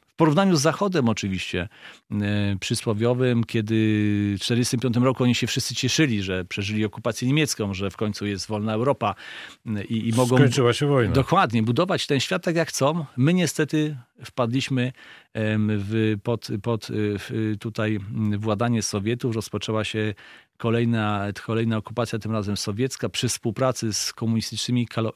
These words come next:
Speaker 1: kolaborantami, którzy, no, wspierali jak tylko mogli, e, tutaj naszych, e, okupantów. I dla tysięcy Polaków nie był to okres tej upragnionej wolności. Oni nie mogli się cieszyć z tego, że przeżyli okupację niemiecką, nie ro-,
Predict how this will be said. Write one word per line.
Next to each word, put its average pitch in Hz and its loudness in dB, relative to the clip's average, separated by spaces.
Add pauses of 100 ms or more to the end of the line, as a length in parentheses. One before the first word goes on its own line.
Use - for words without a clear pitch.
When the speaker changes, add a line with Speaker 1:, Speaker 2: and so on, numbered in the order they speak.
Speaker 1:
kolaborantami, 104 -2
którzy, 107 -2 (460)
no, 117 -2
wspierali 110 0
jak 104 0
tylko 107 -6
mogli, 101 -2 (200)
e, 98 -4
tutaj 101 -4
naszych, 101 -4
e, 101 -2
okupantów. 110 -4 (760)
I 135 2
dla 135 6
tysięcy 147 0
Polaków 135 0 (340)
nie 139 6
był 143 4
to 135 2
okres 127 0
tej 139 0
upragnionej 127 0
wolności. 120 -4
Oni 127 4
nie 151 8
mogli 180 6
się 156 2
cieszyć 151 0
z - -6
tego, 139 2
że 120 2
przeżyli 127 2
okupację 117 -2
niemiecką, 123 0
nie 156 8
ro-, 151 6